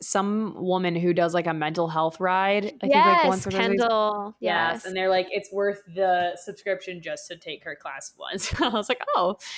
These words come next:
Speaker 1: Um, so I have heard really good things. Um, just in general, uh, find something you like, find something that sparks joy. If it doesn't need to be a priority in your life right now, that is
Speaker 2: Mm.
Speaker 1: completely fine.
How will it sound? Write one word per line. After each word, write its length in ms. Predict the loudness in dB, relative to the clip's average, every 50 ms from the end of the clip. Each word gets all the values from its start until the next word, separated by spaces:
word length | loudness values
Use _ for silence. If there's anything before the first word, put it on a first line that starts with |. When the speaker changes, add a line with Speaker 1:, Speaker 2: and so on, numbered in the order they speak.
| -12 -14 -14 -14 -14 -16 -16 _ -4
Speaker 1:
Um, 400 | -2 -2 0 -2 -2 -4 -6 -6
so 140 | -6 -4 -2
I 40 | -2
have 200 | -2 -2 -2 -2
heard 260 | -4 -6 -6 -8 -10
really 220 | -8 -8 -8 -6
good 160 | -8 -10 -8
things. 380 | -8 -8 -8 -10 -10 -10 -10 -10 -4 -2
Um, 580 | 0 2 2 2 2 2 0 -2 -4 -6 -8 -12 _ _ _ -20 -20 _ _ _ _ _ _ _ _ _ _ _ _ _ _ _ _ _
just 180 | -4 -2 0 2
in 100 | 2 4
general, 480 | 4 4 4 6 6 6 6 6 4 2
uh, 460 | 0 0 0 2 2 4 4 2 0
find 640 | 0 -2 0 2 2 4 4 4 2 2 0 -2 0
something 360 | 2 2 2 2 2 2 2
you 140 | 4 4 4
like, 500 | 4 4 4 2 2 0 0 -2 -8 -20 _ _
find 340 | -6 -2 0 0 0 0 0
something 240 | 0 0 2 2 2
that 140 | 2 0 0
sparks 420 | 0 0 2 2 2 0 -2 -4
joy. 520 | -4 -2 0 0 2 2 2 2 2 0 0 0
If 180 | -2 -2 0 0
it 140 | 0 2 2
doesn't 320 | 0 0 0 0 -2 -2
need 180 | -2 -2 -4 -4
to 60 | -2
be 140 | 0 0 0
a 60 | 0
priority 460 | 0 0 2 2 4 4 2 2 0
in 80 | 0 -2
your 120 | -2 -2
life 220 | -2 -2 0 0
right 140 | -2 -2 -2
now, 400 | -2 -4 -4 -4 -4 -4 -4 -4 -2
that 200 | -2 -2 0 0
is 220 | -2 -2 -4 -4 -6
Speaker 2:
Mm. 60 | -6
Speaker 1:
completely 680 | -6 -6 -6 -6 -6 -6 -6 -6 -6 -2 -2 -2 -2
fine. 540 | -2 -4 -6 -6 -4 -4 -4 -4 -4 -4